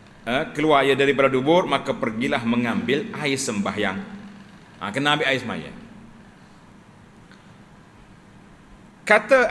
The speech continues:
An-Nawawi, Imam Nawawi rahimahullah ta'ala kata apa? Tiadalah disyaratkan dengar dan cium <laughs> dengan ijma'ul muslimin. Ijma' ulama-ulama Islam kata tak syarat kita pergi cium. Duduk hidu bang,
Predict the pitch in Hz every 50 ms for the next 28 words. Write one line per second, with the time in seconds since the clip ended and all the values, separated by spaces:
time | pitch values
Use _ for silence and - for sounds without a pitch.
0 | - 185 185 185 208 214 185 160 143 135 143 156 170 175 165 - - - - -
1 | 151 160 175 165 156 151 156 160 170 165 143 139 156 151 156 - - 165 156 151
2 | 143 147 147 143 135 127 123 131 139 127 135 127 117 123 117 127 143 170 175 -
3 | - - - - - - - - - - - - - - - - - - - -
4 | - - - - - - - - - - 120 131 135 139 143 143 160 165 160 151
5 | 147 151 156 139 - 165 151 160 170 165 131 - - 165 160 151 131 139 147 151
6 | 151 156 160 165 160 147 156 151 151 147 127 - - 180 190 185 151 104 - -
7 | - - - - - - - - - - 160 165 147 143 143 - 143 151 127 139
8 | 139 151 160 - - 143 139 131 131 127 - 120 117 110 113 104 104 92 - -
9 | - - - - - - - - - 143 151 147 156 175 180 185 180 180 180 160
10 | - - - 160 165 165 165 170 170 - 165 170 170 160 165 165 160 180 175 151
11 | 160 160 175 175 170 175 175 156 147 151 156 151 151 147 - 147 151 127 147 147
12 | 147 147 117 123 139 147 151 147 135 120 113 113 113 110 - - - - - -
13 | - - - - - - - 123 - - 143 143 131 135 143 139 139 139 139